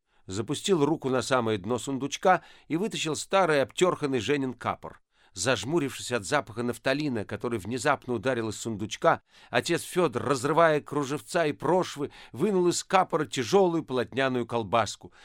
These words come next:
Колбаска содержала в себе двадцать золотых десяток, всё, что осталось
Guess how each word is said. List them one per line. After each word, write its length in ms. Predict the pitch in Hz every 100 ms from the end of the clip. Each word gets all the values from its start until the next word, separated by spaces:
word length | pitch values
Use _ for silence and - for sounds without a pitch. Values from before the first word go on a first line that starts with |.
| - -
Колбаска 600 | 151 123 180 185 - -
содержала 540 | 120 117 101 156 123
в 60 | -
себе 280 | 107 156 - -
двадцать 500 | - 98 170 - 131
золотых 440 | 113 123 117 160
десяток, 580 | 107 123 - 147 117 107 - - -
всё, 320 | - - 143
что 220 | - 110
осталось 500 | 104 - 208 196 -